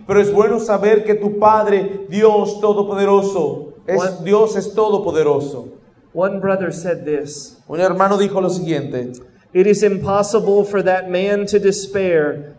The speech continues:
Speaker 2: who remembers that his helper is all-powerful."
Speaker 1: Es imposible para el hombre que desmaye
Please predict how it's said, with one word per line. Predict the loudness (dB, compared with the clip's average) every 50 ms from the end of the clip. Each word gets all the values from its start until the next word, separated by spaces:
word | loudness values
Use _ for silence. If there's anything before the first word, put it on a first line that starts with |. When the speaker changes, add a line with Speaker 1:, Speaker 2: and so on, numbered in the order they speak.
| _
Speaker 2:
who | 4 6 6 6
remembers | 6 4 4 4 4 4 4 2 0 0 0 0 -2 -2 -2
that | -2 -2 -2
his | -2 -4 -6 -6 -8 -6
helper | -4 -2 0 0 0 0 -2 -4 -2 -4 -6 -8
is | -10 -10 -8 -6
all-powerful." | -4 -2 -2 -2 -2 -2 -4 -4 -4 -4 -4 -6 -8 -10 -12 -12 -12 -12 -14 -18 -20 _ _ _ _ _
Speaker 1:
Es | -18 -14 -12
imposible | -12 -10 -8 -10 -10 -10 -10 -10 -10 -8 -8 -6 -6 -6 -6 -8 -8 -10 -14 -18 -20 -20 _ _ _ -10
para | -8 -4 -4 -4 -4 -6 -10
el | -10 -10 -10
hombre | -8 -6 -4 -4 -4 -6 -6 -6 -6 -6 -6 -6 -8 -12 -14 -20 _ _ _ _ _ _
que | _ -8 -6 -4 -4 -6 -6 -8 -10 -12 -14 -16 -14 -8
desmaye | -6 -6 -6 -6 -8 -8 -6 -4 -4 -2 -4 -4 -6 -8 -8 -10 -10 -12 -16